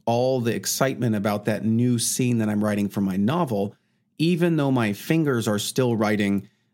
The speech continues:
the audio drama. For me, I can sort of take creative energy from one project and sort of rechannel it into another one temporarily.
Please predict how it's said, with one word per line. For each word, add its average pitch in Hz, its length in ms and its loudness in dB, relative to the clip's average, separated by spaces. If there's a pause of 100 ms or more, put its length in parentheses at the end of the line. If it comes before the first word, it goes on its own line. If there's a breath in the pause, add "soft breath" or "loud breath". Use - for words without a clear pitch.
(120)
the 120 160 0
audio 131 340 2
drama. 92 460 -4 (760)
For 123 120 0
me, 151 600 0
I 127 160 0
can 160 200 0
sort 135 280 0
of 107 160 -2
take - 420 -4
creative 123 400 0
energy 120 340 2
from 104 280 0
one 147 280 0
project 101 680 -2
and 107 160 0
sort 107 160 -2
of 98 80 -2
rechannel 123 880 -2
it - 240 -8 (320)
into 131 400 2
another 120 320 2
one 175 380 0 (180)
temporarily. 110 800 -2